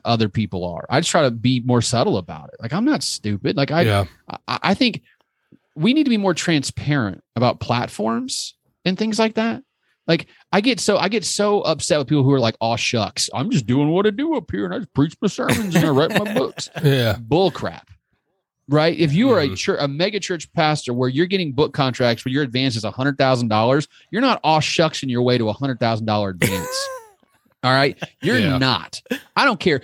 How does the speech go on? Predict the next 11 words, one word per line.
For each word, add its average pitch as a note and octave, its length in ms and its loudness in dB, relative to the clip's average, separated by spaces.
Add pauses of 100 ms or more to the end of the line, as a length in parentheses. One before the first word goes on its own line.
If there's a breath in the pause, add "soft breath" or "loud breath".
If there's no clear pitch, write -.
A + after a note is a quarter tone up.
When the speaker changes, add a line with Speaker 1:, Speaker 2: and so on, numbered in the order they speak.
(120)
Speaker 1:
And D#3+ 80 -4
people G#3+ 160 4
are D#3 40 4
like, A#2+ 200 0
"I E3 140 0
don't D3 260 0
read C#3+ 240 0
my A#2+ 160 0
reviews." G2+ 680 -4 (480)
Bull D3 240 4
crap. D#2 340 -10